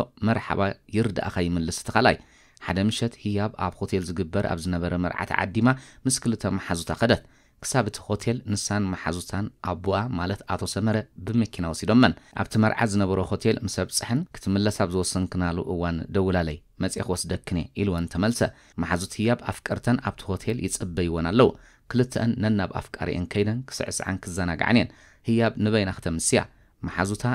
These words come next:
እንተነፊዐን ኣብ መንጎ ዘኪረን ንዕምሳና ሳዕስዒ ኢለን ሳዕስዒት ክዕድማ እየን። እንተዘይኮይኑ ግን ነብሲ ወከፈን ምስ ኣፍቃሪኣ ተሸጒጣ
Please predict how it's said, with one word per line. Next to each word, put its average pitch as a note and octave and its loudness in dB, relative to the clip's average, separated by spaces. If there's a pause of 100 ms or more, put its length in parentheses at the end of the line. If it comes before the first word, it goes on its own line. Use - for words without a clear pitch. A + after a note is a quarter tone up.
እንተነፊዐን F#2 -2
ኣብ G2 -2
መንጎ F#2+ 0
ዘኪረን A#2+ 0
ንዕምሳና A2 2
ሳዕስዒ - -4
ኢለን G2 0
ሳዕስዒት - -4
ክዕድማ F#2+ -2
እየን። E2 0 (320)
እንተዘይኮይኑ F#2+ 2
ግን B2+ 6 (320)
ነብሲ B2+ 0
ወከፈን A#2+ 0
ምስ G#2+ -2
ኣፍቃሪኣ - -4
ተሸጒጣ F2 -4